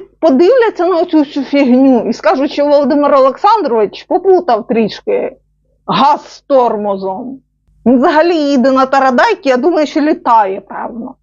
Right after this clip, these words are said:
Це взагалі, розумієте, навіть якщо дивитися на оцю всю історію з точки зору юриспруденції,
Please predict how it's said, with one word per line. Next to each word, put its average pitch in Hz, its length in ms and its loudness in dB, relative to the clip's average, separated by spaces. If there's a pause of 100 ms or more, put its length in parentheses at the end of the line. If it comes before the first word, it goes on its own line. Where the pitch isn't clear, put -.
(360)
Це 311 160 0
взагалі, 349 760 0 (360)
розумієте, 302 540 0
навіть 320 400 2
якщо 311 460 0
дивитися 247 640 -2 (420)
на 269 140 2
оцю 277 300 2
всю 277 300 0
історію 269 520 0
з - 60 -20
точки 277 360 -2
зору 262 520 0
юриспруденції, 262 1400 -2